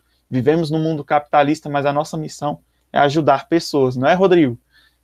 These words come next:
Então, assim, o Game Master, ele é o cara que chegou no último nível,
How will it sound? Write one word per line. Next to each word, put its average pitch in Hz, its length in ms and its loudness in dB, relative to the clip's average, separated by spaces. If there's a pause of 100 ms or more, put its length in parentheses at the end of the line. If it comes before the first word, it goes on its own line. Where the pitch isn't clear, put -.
(180)
Então, 196 220 0
assim, 202 300 -4
o 139 80 -2
Game 185 280 0
Master, 180 400 -2
ele 170 100 2
é 170 40 2
o 165 80 -2
cara 156 240 -2
que 156 100 -16
chegou 160 280 -4
no 160 100 -6
último 175 320 -8
nível, 196 380 -4